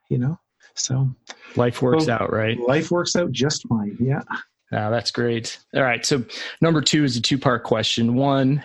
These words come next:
Speaker 2: and I gather by a lot of our conversation, you're, you're an avid reader, at least of, you know, research. <laughs> You know, what's, what's one of your favorite books? It either could be something you've read recently or one of your all-time favorites. And then I'm gonna ask you, uh, something else that you would highly recommend.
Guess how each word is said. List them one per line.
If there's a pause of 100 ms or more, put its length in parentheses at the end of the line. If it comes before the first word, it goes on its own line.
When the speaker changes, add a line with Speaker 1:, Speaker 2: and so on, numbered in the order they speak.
Speaker 2:
and
I (200)
gather
by (440)
a
lot
of
our
conversation,
you're,
you're
an
avid
reader,
at
least
of, (160)
you
know,
research.
<laughs>
You
know,
what's,
what's
one
of
your
favorite
books?
It
either
could
be
something
you've
read
recently
or
one
of
your
all-time
favorites.
And
then
I'm
gonna
ask
you,
uh,
something
else
that
you
would
highly
recommend.